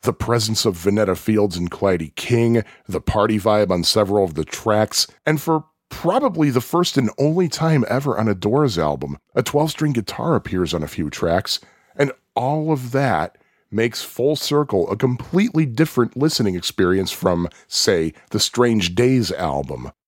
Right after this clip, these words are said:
But how do I feel about these two post-Morrison albums? Actually, I like 'em quite a lot. If I had to choose one over the other, I'd say Other Voices is the better one musically.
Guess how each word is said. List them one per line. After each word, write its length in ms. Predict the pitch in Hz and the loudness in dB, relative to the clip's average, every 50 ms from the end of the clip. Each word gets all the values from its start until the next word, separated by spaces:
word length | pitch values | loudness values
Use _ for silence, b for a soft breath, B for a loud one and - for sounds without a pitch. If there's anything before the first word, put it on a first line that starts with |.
| _ _ _ _ _ | _ _ _ _ _
But 120 | 143 139 147 | -2 0 2
how 100 | 208 269 | 2 2
do 140 | 330 339 | 2 2
I 80 | 320 294 | 0 0
feel 320 | - - - 220 208 185 | -2 -2 -2 0 2 2
about 240 | 160 139 139 127 - | 2 0 0 -2 -2
these 180 | 127 123 - - | -4 -4 -4 -4
two 220 | - - 131 110 | -2 -2 -2 0
post-Morrison 760 | - - 107 107 101 - - 101 101 98 98 92 - 90 80 | 0 0 -2 -2 -2 -2 -2 0 2 2 2 0 -2 -2 -2
albums? 580 | 76 71 62 - 62 65 64 62 62 - - - _ _ _ _ _ _ _ _ _ | -2 -2 -4 -4 -6 -10 -12 -14 -14 -14 -14 -16 _ _ _ _ _ _ _ _ _
Actually, 520 | - 117 175 - - - 262 285 285 262 - _ _ _ _ _ _ _ _ _ _ _ - | -2 0 0 0 0 -2 -4 -4 -4 -6 -8 _ _ _ _ _ _ _ _ _ _ _ -6
I 60 | - | -4
like 320 | 98 87 135 180 208 - | -2 0 -2 -2 0 -2
'em 200 | - - 57 - _ _ _ - | -4 -4 -6 -10 _ _ _ -6
quite 240 | - 113 123 185 185 | -2 0 2 2 2
a 40 | |
lot. 380 | 147 127 139 151 95 - - - - _ _ _ _ _ _ _ | 2 2 2 0 0 -4 -8 -12 -20 _ _ _ _ _ _ _
If 100 | 165 151 | 2 2
I 100 | 156 143 | 4 2
had 280 | 143 143 165 190 202 165 | 4 2 2 2 2 0
to 80 | - | 0
choose 400 | 139 - - 139 127 123 110 90 | 0 0 2 2 2 2 0 -2
one 240 | 92 104 117 123 120 | -2 0 2 2 2
over 160 | 113 110 101 | 2 2 2
the 160 | 90 87 85 | 0 0 2
other, 300 | 92 98 85 73 67 67 - | 2 0 0 -2 -4 -6 -4
I'd 220 | - 107 110 107 107 | -4 -4 -2 -2 0
say 380 | - - - 110 95 92 92 - - | 0 0 2 2 2 2 0 -2 0
Other 300 | 110 120 117 117 113 107 | 0 2 2 4 2 2
Voices 640 | 92 80 87 95 98 98 95 - - 78 73 69 - | 2 0 0 2 2 2 0 0 -4 -4 -6 -6 -6
is 240 | - 104 104 85 80 | -4 -4 -4 -4 -2
the 100 | 92 78 | -4 -6
better 420 | 73 78 - - 107 107 104 101 | -6 -6 -4 0 2 4 4 4
one 320 | 92 95 90 85 80 76 73 | 2 0 -2 -2 -2 -2 -2
musically. 680 | 82 90 98 95 82 76 69 - - 67 64 58 - | -2 0 0 -2 -2 -4 -8 -8 -8 -10 -10 -10 -14